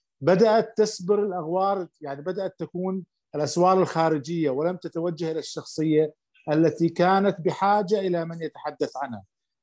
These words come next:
بحاجة، بحاجة إلى من يسبر الأغوار الداخلية للشخصية والاتجاه إلى نقطة اللاوعي، هذا الخزان الذي يح-، بحاجة إلى أن يتفجر على الورق.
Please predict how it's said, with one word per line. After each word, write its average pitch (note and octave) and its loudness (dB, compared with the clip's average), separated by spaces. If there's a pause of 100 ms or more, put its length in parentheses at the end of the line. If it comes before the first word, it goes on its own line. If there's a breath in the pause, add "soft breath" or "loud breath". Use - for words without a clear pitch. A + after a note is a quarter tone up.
بحاجة، F3 4
بحاجة F3 0
إلى E3 0
من E3 -8
يسبر F#3 -4
الأغوار F3+ 0
الداخلية E3 -2
للشخصية F3 -2 (340 soft breath)
والاتجاه E3 2
إلى F3 4
نقطة F#3 -4
اللاوعي، F3 0
هذا D#3+ -6
الخزان E3 -4
الذي D3 -6
يح-، - -8 (160)
بحاجة D#3 2 (300 loud breath)
إلى D#3 4
أن D#3 2
يتفجر D3+ -2
على B2+ -2
الورق. B2+ -6